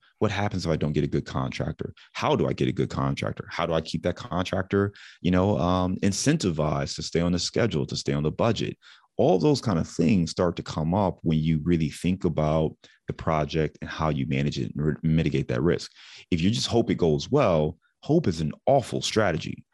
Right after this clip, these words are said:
You know, it just doesn't work. So <laughs> you really do need to take the time to think through and troubleshoot those issues. Talk to other people, listen to podcasts like this, read books, understand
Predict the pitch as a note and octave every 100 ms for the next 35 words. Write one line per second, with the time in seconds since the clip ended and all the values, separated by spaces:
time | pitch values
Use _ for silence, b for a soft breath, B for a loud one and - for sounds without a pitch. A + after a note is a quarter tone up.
0 | _ - D#2+ E2 F2 D#2+ F#2+ D#2+ G#2+ F#2
1 | D2+ F#2+ D2 - - - D#2+ D#2+ B2+ F#2
2 | F2+ G#2+ A2+ F2 G2 F2+ D#2 F2+ D#2+ C#2
3 | D#2 D2+ C#2+ B1+ - B B B E2+ -
4 | F#2+ F#2+ F#2+ D#2+ E2+ D2+ D2+ - D#2 D#2
5 | - D2 D#2 D2+ D2 - D2 C#2 - B
6 | _ - F3 F3 D#3 B2+ E3 B2+ C#2+ -
7 | - - C2+ - B1 - A2+ G#2+ G2+ F#2
8 | - C2 - - _ _ _ - - A#2
9 | A#2+ - - - - B B _ A2 C#3
10 | C3+ - G#2+ G2+ F#2